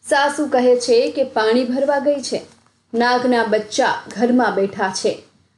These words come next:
નાની વહુ પાણી ભરીને આવે છે અને પારિયાણામાં જ તે બચ્ચા સંતાઈને બેસે છે. તેઓ વિચારે છે કે બહેન પાણિયારામાં બેડું મૂકવા આવશે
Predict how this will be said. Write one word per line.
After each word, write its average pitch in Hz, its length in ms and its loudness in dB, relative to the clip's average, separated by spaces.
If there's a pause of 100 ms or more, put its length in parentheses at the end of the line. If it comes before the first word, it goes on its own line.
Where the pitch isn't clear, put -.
નાની 302 360 4
વહુ 277 300 2
પાણી 247 340 0
ભરીને 247 420 0
આવે 302 320 2
છે - 180 -4 (440)
અને 202 180 0
પારિયાણામાં 208 880 0
જ 277 60 -4
તે 240 220 2
બચ્ચા 208 580 0
સંતાઈને 202 560 0
બેસે 190 380 -4
છે. - 280 -4 (540)
તેઓ 320 220 4
વિચારે 277 560 0
છે 294 260 0
કે 302 160 -2
બહેન 240 340 0
પાણિયારામાં 226 840 0
બેડું 208 320 2
મૂકવા 233 320 0
આવશે 247 560 0